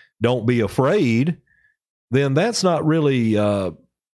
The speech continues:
you know, showing that you're not fearful. But you need to go out, continue to, you,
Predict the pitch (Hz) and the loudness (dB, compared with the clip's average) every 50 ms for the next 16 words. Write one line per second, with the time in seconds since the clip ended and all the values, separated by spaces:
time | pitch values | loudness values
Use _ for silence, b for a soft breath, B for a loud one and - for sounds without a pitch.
0 | _ _ _ _ _ _ - 131 135 117 113 110 - 147 143 139 127 117 120 - | _ _ _ _ _ _ -4 -2 0 0 0 0 0 0 0 0 0 0 -2 -2
1 | 87 113 117 110 117 123 120 107 - - _ - - - 180 185 160 131 - 104 | 0 -2 0 0 2 0 0 -2 -4 -8 _ -6 -2 0 0 0 0 -2 0 -2
2 | 82 73 69 - _ _ _ _ _ _ _ _ _ _ _ _ _ _ - 117 | -2 -2 -4 -10 _ _ _ _ _ _ _ _ _ _ _ _ _ _ -2 0
3 | 131 147 165 165 156 147 151 151 151 147 151 165 190 - - 127 101 90 127 127 | 0 2 0 0 0 0 0 0 0 0 -2 -2 -4 -4 -4 -4 -2 0 0 0
4 | 123 127 127 113 120 123 - - 110 98 | 0 0 0 0 -2 -2 -2 -4 -8 -8